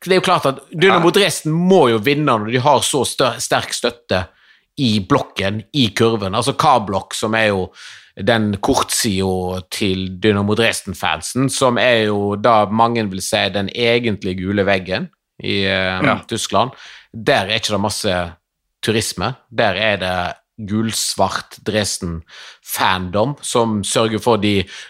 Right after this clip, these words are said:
Speaker 1: råeste tifoene landet, eh, har sett og, og ser.
Speaker 2: Mm.
Speaker 1: Eh, og, og da med Ulf Kirsten. Og for de som, eh, har glemt hvem han er, så hadde han jo hund-, drøyt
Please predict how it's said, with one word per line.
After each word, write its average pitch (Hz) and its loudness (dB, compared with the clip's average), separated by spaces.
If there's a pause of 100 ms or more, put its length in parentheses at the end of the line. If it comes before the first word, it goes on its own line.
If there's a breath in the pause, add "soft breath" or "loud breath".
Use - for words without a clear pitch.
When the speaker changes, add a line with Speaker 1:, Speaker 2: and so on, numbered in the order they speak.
Speaker 1:
råeste 113 2
tifoene 98 -2
landet, 92 -2 (360)
eh, 95 -10
har 107 0
sett - -4
og, 104 2
og - -4
ser. 170 2
Speaker 2:
Mm. - -18 (280 loud breath)
Speaker 1:
Eh, 151 4
og, 190 2
og 127 6
da 117 6
med 101 2
Ulf - -10
Kirsten. - -4
Og 160 2 (180 loud breath)
for - -2
de 196 2
som, 156 0 (460)
eh, 143 -2 (100)
har 139 0
glemt 147 -2
hvem 143 -2
han 123 2
er, 139 0
så 151 0
hadde 156 0
han 139 -2
jo 117 -4
hund-, 131 -4
drøyt 135 0